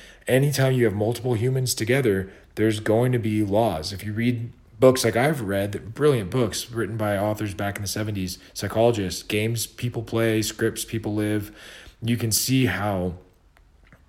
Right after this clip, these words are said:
we, we identify in what others expect of us. And we, uh, we have a crowded space around us with so many varying opinions and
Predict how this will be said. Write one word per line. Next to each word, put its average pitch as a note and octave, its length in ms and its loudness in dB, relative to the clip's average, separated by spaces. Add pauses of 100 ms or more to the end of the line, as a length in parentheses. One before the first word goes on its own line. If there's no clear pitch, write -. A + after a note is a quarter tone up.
(120)
we, A2+ 420 -4 (600)
we A#2 140 2
identify A2 840 4 (400)
in A#2 140 -2
what A2 160 4
others G2 260 0
expect A#2 500 -4
of G2 120 -8
us. D#2+ 400 -8 (580)
And G2 500 2 (920)
we, A2+ 280 0
uh, G#2+ 240 2
we A2+ 420 -2
have C3+ 440 0
a A2+ 80 0
crowded A#2+ 880 4 (220)
space - 520 2
around G2+ 380 0
us - 400 -8
with G2+ 140 -8
so B2+ 260 2
many C3 180 6
varying A2 300 2
opinions F#2+ 480 -4 (100)
and F#2 300 -4